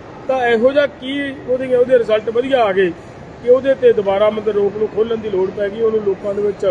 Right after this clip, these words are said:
ਸੁਸਾਇਟੀਆਂ ਦੇ ਵਿੱਚ ਵੇਚਣ ਵਾਸਤੇ ਆਦੇਸ਼ ਜਾਰੀ ਕਰ ਦਿੱਤੇ ਨੇ। ਸੋ ਇਹ ਸਰਕਾਰਾਂ ਦੀ ਨਲਾਇਕੀ ਆ, ਸਰਕਾਰ ਦੀ ਮਿਲੀ ਭੁਗਤ ਹੈ ਕਿਸਾਨਾਂ ਨੂੰ ਲੁੱਟਣ ਦੇ ਵਿੱਚ।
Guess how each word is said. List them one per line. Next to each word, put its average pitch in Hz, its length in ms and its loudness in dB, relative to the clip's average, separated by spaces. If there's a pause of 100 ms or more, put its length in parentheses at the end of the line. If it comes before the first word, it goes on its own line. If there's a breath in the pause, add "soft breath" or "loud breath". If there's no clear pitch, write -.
(520)
ਸੁਸਾਇਟੀਆਂ 202 500 -2
ਦੇ 220 80 4
ਵਿੱਚ 214 200 0
ਵੇਚਣ 190 340 -2
ਵਾਸਤੇ 202 320 0
ਆਦੇਸ਼ 185 320 0
ਜਾਰੀ 190 200 0
ਕਰ 190 160 -4
ਦਿੱਤੇ 190 300 -6
ਨੇ। 190 100 -6 (800 loud breath)
ਸੋ 277 180 2
ਇਹ 285 60 4
ਸਰਕਾਰਾਂ 208 580 -2
ਦੀ 233 120 -4
ਨਲਾਇਕੀ 185 500 -2
ਆ, 254 120 4
ਸਰਕਾਰ 202 460 -4
ਦੀ 226 180 -6
ਮਿਲੀ 208 280 0
ਭੁਗਤ 269 340 0
ਹੈ 180 120 0 (680)
ਕਿਸਾਨਾਂ 262 440 -2
ਨੂੰ 240 100 4
ਲੁੱਟਣ 185 280 -2
ਦੇ 160 140 -4
ਵਿੱਚ। 151 180 -8